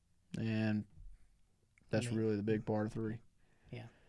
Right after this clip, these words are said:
Speaker 1: Um, if you want, and if you don't wanna train leg locks, it's fine.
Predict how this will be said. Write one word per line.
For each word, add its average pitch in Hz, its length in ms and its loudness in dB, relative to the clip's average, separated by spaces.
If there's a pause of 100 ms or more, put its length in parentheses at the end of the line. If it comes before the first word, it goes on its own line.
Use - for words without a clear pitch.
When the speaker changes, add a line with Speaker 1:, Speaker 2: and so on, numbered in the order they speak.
(260)
Speaker 1:
Um, 110 500 4 (960)
if - 120 -6
you 170 100 8
want, 196 140 8
and 151 180 12
if 151 80 6
you 190 80 6
don't 254 260 12
wanna 185 160 8
train 175 260 8
leg 202 220 8
locks, 147 360 12
it's 143 120 2
fine. 139 560 8